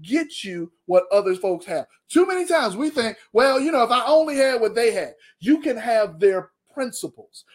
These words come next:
Notice, in this story, two folk out of three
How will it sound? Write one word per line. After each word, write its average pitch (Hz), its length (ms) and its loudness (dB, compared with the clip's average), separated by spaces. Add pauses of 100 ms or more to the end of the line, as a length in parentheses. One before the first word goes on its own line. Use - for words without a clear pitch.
Notice, 226 520 4 (180)
in 320 220 -4
this 330 200 -6
story, 175 420 -2 (280)
two 381 320 -2
folk 302 480 -4 (260)
out 240 220 0
of 233 160 -4
three 262 480 -6